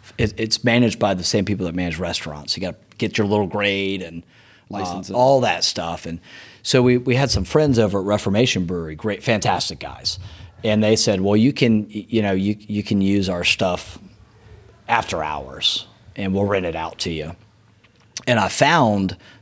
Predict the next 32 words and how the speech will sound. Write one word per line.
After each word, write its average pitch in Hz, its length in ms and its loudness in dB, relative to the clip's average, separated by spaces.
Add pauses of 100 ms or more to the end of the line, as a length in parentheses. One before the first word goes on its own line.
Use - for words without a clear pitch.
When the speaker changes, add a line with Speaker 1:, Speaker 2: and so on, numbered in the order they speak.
Speaker 1:
this 101 200 0
little 95 180 0
loophole 85 720 0
in 90 140 -8
Georgia 98 340 -2
law 90 360 -4
that 82 140 -10
allowed 85 360 -6
you 80 80 -10
to 76 100 -10
do 82 220 -8
this. 71 440 0 (560)
And 104 160 2
so 107 140 4
I 98 80 6
wrote 107 260 6
up 101 220 0
this 98 140 -6
big 101 240 -6
contract. 92 640 -2
We 92 80 -2
negotiated. 90 680 0
We 87 100 -8
got 90 160 -2
it 87 60 2
signed. 90 540 2 (460)
I 98 80 -2
sent 107 240 2
it 98 100 0
off 95 300 2
to 101 140 2
the, 85 360 -2